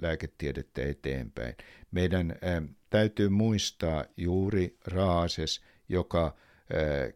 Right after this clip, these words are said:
kehitti-, oli, suhtautui kriittisesti Galenokseen, luotti vahvasti omiin havaintoihinsa ja joka, a-, ajatteli jopa, että hoitomenetelmiä voitaisiin verrata toisiinsa. Meidän täytyy myöskin muistaa se, että,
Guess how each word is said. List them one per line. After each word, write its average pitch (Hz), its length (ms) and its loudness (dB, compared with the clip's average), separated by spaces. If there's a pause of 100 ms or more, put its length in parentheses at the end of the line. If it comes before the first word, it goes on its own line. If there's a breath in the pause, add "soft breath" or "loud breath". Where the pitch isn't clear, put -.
kehitti-, 87 480 -2
oli, 82 280 -2
suhtautui 82 600 -4
kriittisesti 78 800 -4
Galenokseen, 80 880 -4 (100)
luotti 92 480 -2
vahvasti 80 520 -2
omiin 78 360 -2
havaintoihinsa 73 1120 -2 (360 loud breath)
ja 98 80 2
joka, 87 520 4 (340 soft breath)
a-, 65 340 -2
ajatteli 80 540 0
jopa, 78 280 -2
että 76 300 -4
hoitomenetelmiä 78 1120 -2
voitaisiin 73 800 -4
verrata 82 500 -2 (200)
toisiinsa. 64 720 -4 (400 loud breath)
Meidän 98 280 4
täytyy 98 340 4
myöskin 104 420 0
muistaa 98 640 2
se, 87 400 2
että, 78 380 -4